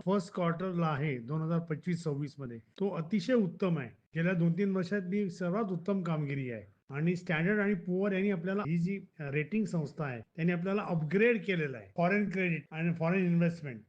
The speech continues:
आणि जे नरेंद्र मोदी साहेबांनी घोषणा केली की task force for next generation reforms असं ते म्हणाले, to simplify regulation, ज्या हे जे कायदे सुटसुटीत करायचे, लोअर कम्प्लायन्स कॉस्ट, जे आपल्याला रिटर्न्स भरायला लागतात,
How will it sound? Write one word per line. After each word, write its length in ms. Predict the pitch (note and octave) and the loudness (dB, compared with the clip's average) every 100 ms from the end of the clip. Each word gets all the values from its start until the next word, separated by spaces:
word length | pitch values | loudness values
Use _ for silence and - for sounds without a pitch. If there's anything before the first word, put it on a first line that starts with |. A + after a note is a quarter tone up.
| - | -4
आणि 160 | D#3+ | 0
जे 380 | E3+ D#3 C#3+ F#3 | 0 0 0 2
नरेंद्र 340 | G3+ F#3 G3+ A3 | 2 2 2 2
मोदी 240 | G#3 G#3 | 2 0
साहेबांनी 500 | F3+ G3 G3 G#3 A3 G3 | 0 0 0 0 0 -2
घोषणा 520 | D3 A#2+ B2 F#3 G#3+ E3+ | -6 -6 -4 -2 -2 -2
केली 260 | D#3+ B2+ A#2+ - | -4 -4 -8 -6
की 180 | F3+ G#3+ G#3 - | -4 -4 -6 -2
task 400 | F3+ G3+ - - | 2 2 -2 -6
force 300 | G#3+ A3 A3+ - | 0 0 0 -2
for 120 | G#3 | 0
next 340 | F3 G3+ E3 | 2 2 2
generation 480 | F3 F#3 G3 G3 G3+ E3+ | 0 2 0 0 0 0
reforms 320 | - F3+ E3 | 0 0 0
असं 200 | C#3+ D3+ | -2 -2
ते 80 | D#3+ | -2
म्हणाले, 360 | C#3 C3 A#2+ E3 - | -4 -8 -10 -14 -2
to 60 | F#3+ | 0
simplify 580 | F3 F#3 E3+ G#3+ F3+ B3 | 2 2 2 2 2 2
regulation, 640 | A3 F#3 E3+ D3+ - D#3 F#3+ - - | 4 4 4 2 -4 -8 -10 -12 -12
ज्या 160 | C#3 D#3+ | -6 -4
हे 240 | D#3+ D#3+ E3 | -2 0 0
जे 100 | E3+ | -2
कायदे 460 | E3+ D3 D3+ F3+ F#3+ F3 | 0 0 0 0 -2 -4
सुटसुटीत 560 | - E3 - F3 E3+ F3 | -4 -4 -2 -2 -2 -2
करायचे, 480 | D3 C#3 B2 D3+ F#3 - - | -2 -2 -4 -8 -8 -12 -4
लोअर 420 | C#3 E3+ F#3 B3+ A#3 | 2 4 4 2 2
कम्प्लायन्स 640 | A#3 G3 F#3+ F#3 E3+ E3 | 0 0 0 0 0 -2
कॉस्ट, 460 | - C3+ D3+ E3+ - B2+ | -6 -8 -8 -10 -12 -2
जे 120 | F3 | 0
आपल्याला 360 | E3+ F#3+ G3 | 2 2 2
रिटर्न्स 400 | E3+ D#3 G3 G#3 D#3+ | 2 2 2 2 2
भरायला 240 | F3 F3 | 2 2
लागतात, 320 | E3 C#3+ D#3+ | 0 -2 -6